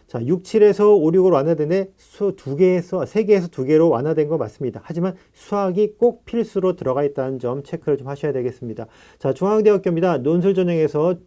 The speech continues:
출결만 반영하고 비교과 봉사는 반영을 폐지했다라는 보시면 되겠고요. 한국외대입니다. 네, 비교과 없앴습니다. 그리고 면접 비율이 강화된 면접형 전형을 운영한다라는 부분이고요. 한양대학교, 네,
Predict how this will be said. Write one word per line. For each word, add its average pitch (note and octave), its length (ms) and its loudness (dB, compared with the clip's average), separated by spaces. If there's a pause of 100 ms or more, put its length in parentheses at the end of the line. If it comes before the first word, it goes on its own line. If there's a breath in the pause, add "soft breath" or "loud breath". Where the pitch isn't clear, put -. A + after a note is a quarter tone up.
출결만 G3 1400 2
반영하고 C#3+ 460 -2
비교과 C#3+ 380 -2
봉사는 B2+ 400 -6
반영을 B2+ 320 -6
폐지했다라는 C3 840 -6
보시면 B2 300 -8
되겠고요. B2 460 -6 (280 soft breath)
한국외대입니다. D#3+ 800 0 (180 soft breath)
네, B2 180 -4
비교과 D3 400 0
없앴습니다. C3 1040 -2
그리고 - 200 -2
면접 C#3 360 -2
비율이 E3 420 0 (160 loud breath)
강화된 C3 440 -2
면접형 E3+ 580 -2
전형을 C#3 300 -2
운영한다라는 C3 960 -4
부분이고요. B2 420 -4 (240 soft breath)
한양대학교, F#3+ 800 0 (180 soft breath)
네, B2+ 260 -2